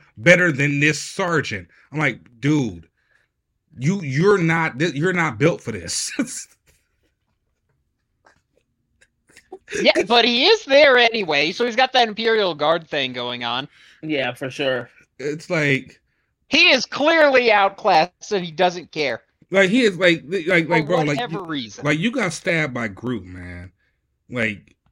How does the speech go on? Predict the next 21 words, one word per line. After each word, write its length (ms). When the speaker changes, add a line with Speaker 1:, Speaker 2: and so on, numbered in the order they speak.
Speaker 1:
you 220
over 160
here 260
bleeding 500
out 360
<laughs> 80
and 140
shit. 580
<laughs> 140
Like, 400
Weber, 340
Weber 340
is 80
that 220
guy 340
that, 280
uh, 60
I'm 220
like, 200
"Cool." 400
Now, 640